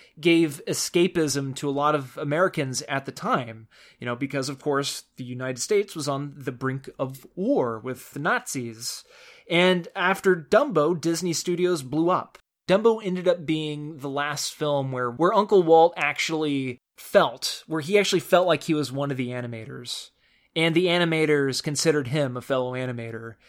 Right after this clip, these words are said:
because he would come in and sit down with the animators and discuss things and yada, yada, yada.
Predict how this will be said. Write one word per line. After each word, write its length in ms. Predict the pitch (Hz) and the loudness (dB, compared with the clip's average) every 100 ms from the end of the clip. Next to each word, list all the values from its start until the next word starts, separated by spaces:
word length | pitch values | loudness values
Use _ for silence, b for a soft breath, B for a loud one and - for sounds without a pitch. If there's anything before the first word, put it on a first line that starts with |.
| b | b
because 260 | - 147 | -4 0
he 80 | 160 | 2
would 140 | 165 | 0
come 260 | - 160 165 | 0 -2 0
in 160 | 160 160 | -2 -4
and 100 | 139 | -4
sit 160 | 160 | -4
down 260 | 143 147 147 | 0 0 -2
with 100 | 143 | -4
the 100 | 147 | -4
animators 680 | 147 143 139 139 139 139 127 | -4 -2 -2 -2 0 -2 -6
and 80 | 127 | -8
discuss 420 | - - 131 - | -8 -4 -4 -4
things 420 | 135 127 127 123 | -6 -8 -10 -10
and 120 | 127 | -6
yada, 180 | 131 127 | -6 -4
yada, 200 | 120 120 | -6 -4
yada. 420 | 131 123 123 117 | -2 0 -2 -4